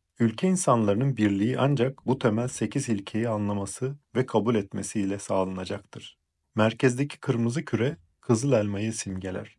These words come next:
İki simgenin bütünlüğü ile tarihsel kızıl elma ülküsü, elmayı paylaşma ülküsü altında tüm dünya insanlarının gönlünü fethetme anlamında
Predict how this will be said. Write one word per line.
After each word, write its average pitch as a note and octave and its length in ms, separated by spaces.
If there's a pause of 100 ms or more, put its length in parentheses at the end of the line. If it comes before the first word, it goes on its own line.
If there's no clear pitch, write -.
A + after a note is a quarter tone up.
İki G3+ 200
simgenin C3 520
bütünlüğü B2 520
ile B2 280 (100)
tarihsel G#2+ 560 (180)
kızıl A#2+ 300
elma A2 300
ülküsü, G#2+ 680
elmayı G#2+ 460
paylaşma G2 500
ülküsü A2 400
altında G2 680
tüm E3+ 220
dünya A2+ 360
insanlarının A2 800 (100)
gönlünü G2+ 420
fethetme A2+ 500
anlamında G2 640